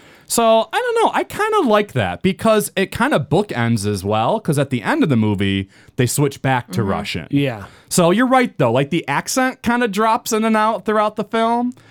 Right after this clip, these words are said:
Speaker 1: but it is, like, they realize, like,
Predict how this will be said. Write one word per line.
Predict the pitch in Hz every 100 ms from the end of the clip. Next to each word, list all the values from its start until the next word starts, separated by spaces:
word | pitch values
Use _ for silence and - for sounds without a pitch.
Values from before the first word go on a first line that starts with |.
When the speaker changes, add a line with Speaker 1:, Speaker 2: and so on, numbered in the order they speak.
| - _ _
Speaker 1:
but | 208 208 208 208 _ _ -
it | 240
is, | 339 320 240 - - -
like, | 220 220 208 -
they | 156 240 233
realize, | 262 311 196 147 139 139 143
like, | 135 131